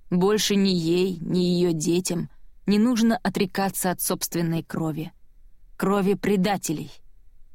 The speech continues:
и крови королев. Тильда собиралась стать и тем, и другим, предать все,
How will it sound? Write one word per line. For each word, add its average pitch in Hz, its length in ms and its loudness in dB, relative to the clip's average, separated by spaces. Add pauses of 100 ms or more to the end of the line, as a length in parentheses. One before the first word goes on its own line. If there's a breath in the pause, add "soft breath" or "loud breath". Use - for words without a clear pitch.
(200)
и 156 120 -2
крови 160 500 -2
королев. 156 680 -4 (1800)
Тильда 220 360 2
собиралась 196 600 2
стать - 420 -2
и 196 100 0
тем, 233 360 0 (180)
и 202 100 2
другим, 180 560 0 (560)
предать 214 420 2
все, 247 460 0